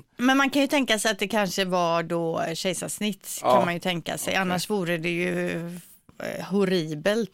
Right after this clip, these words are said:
Speaker 2: Men det är ju
Speaker 1: alltså.
Speaker 2: helt gro-, Linda, så det här ska ju vara trevliga fakta. Det här är ju
Speaker 1: Ja.
Speaker 2: groteskt äckligt bara på något
Speaker 1: Nästa
Speaker 2: sätt.
Speaker 1: fakta är trevligare.
Speaker 2: Ja. Ja, okej.
Speaker 1: Människor som är födda blinda använder ofta samma ansiktsuttryck som människor med normalt seende när de uttrycker känslor.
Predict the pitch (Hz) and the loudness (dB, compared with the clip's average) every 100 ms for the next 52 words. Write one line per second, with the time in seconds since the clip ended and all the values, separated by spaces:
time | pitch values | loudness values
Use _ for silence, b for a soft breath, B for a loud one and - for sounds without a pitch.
0 | - 143 160 180 - 165 170 180 - 170 | 0 2 4 4 2 2 2 2 -2 -2
1 | 165 151 175 175 185 190 160 175 175 185 | 0 2 4 6 4 4 4 2 2 2
2 | 170 - 226 196 165 190 - 175 - 170 | 2 2 2 4 4 2 2 0 2 2
3 | 175 190 180 185 190 185 - - 180 - | 2 4 2 4 2 2 0 -2 -4 -4
4 | - 185 - - 92 87 - 381 - 359 | -2 -2 0 2 2 2 2 4 4 2
5 | 370 392 - 285 247 202 214 170 156 156 | 4 4 4 4 2 2 2 2 0 2
6 | 175 226 - 156 B B B - 226 294 | 4 4 0 -6 B B B 0 4 6
7 | 302 269 330 320 - 302 277 269 262 226 | 6 4 2 0 2 4 4 4 4 2
8 | 196 262 220 180 175 254 294 220 196 269 | 2 0 2 2 2 4 4 4 4 4
9 | 302 320 262 202 190 233 - 180 - - | 4 4 4 4 2 0 0 -2 0 2
10 | 311 320 320 302 285 - 185 160 - 180 | 4 4 4 4 2 2 -2 -2 -4 -4
11 | - 233 - - 226 226 262 196 160 175 | -2 -2 -2 0 2 4 4 2 0 0
12 | 170 190 196 170 160 - - 190 156 147 | 2 2 4 2 0 -2 0 0 0 0
13 | 165 185 180 185 202 - 160 - 156 208 | 0 0 0 -2 -4 -4 -8 -6 -2 0
14 | 180 - - | 0 -2 -4